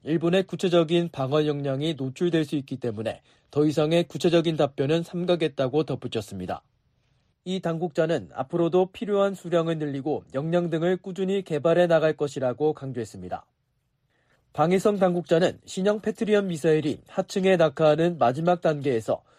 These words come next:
탄도미사일과 순항미사일을 요격하는 기능을 탑재하고 있다며, 기존 패트리엇 미사일과 비교해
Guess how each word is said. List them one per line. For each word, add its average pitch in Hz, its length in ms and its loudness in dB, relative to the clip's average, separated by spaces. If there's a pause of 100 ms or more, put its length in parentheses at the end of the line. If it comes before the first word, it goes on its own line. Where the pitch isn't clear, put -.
(160)
탄도미사일과 175 920 2
순항미사일을 180 800 0
요격하는 151 500 -6
기능을 165 420 -4
탑재하고 160 520 0
있다며, 120 400 -4 (380)
기존 190 360 0
패트리엇 196 460 2
미사일과 160 540 2
비교해 135 420 0